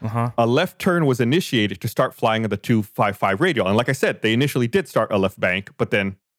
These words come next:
Speaker 2: started going to the right or started banking to the right. And it was at the same time that the new instructions were given to flight to the Zurich East V O R. The departure controller instructed them to make a left turn to this V O R.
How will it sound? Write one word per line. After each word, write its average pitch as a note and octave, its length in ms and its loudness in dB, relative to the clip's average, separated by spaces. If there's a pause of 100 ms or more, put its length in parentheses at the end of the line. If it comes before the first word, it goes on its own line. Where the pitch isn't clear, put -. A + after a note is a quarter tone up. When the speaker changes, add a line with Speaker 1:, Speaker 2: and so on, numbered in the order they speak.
Speaker 2:
started G2+ 320 0
going G2 300 2
to A2 140 -2
the G2 80 2
right A2+ 360 0
or A2+ 60 0
started G2 220 0
banking F#2+ 260 -2
to F#2 60 -4
the F2 100 -6
right. G#2+ 260 0 (600)
And G#2+ 140 2
it A#2 40 4
was A#2+ 100 2
at A#2 160 -2 (100)
the A#2 100 -2
same F3+ 280 0
time D#3 480 0
that A2 140 -2
the B2+ 60 0
new C#3 200 4
instructions B2+ 520 -2
were G#2+ 100 0
given B2+ 380 0
to - 120 -8
flight A2+ 360 0 (200)
to A2+ 240 2
the G2 120 2
Zurich G#2+ 400 0
East F#3+ 260 0
V G#2 220 0
O D#2+ 120 2
R. A#1+ 220 -4 (320)
The A#2 80 2
departure F3 380 -2
controller C#3+ 380 0
instructed C#3 420 -2
them C#3+ 160 0
to - 160 -8
make A#2+ 160 0
a A2 80 2
left C#3 300 0
turn B2 200 0
to - 80 -2
this A2 180 -4
V G#2 200 0
O F#2 100 4
R. F2+ 220 2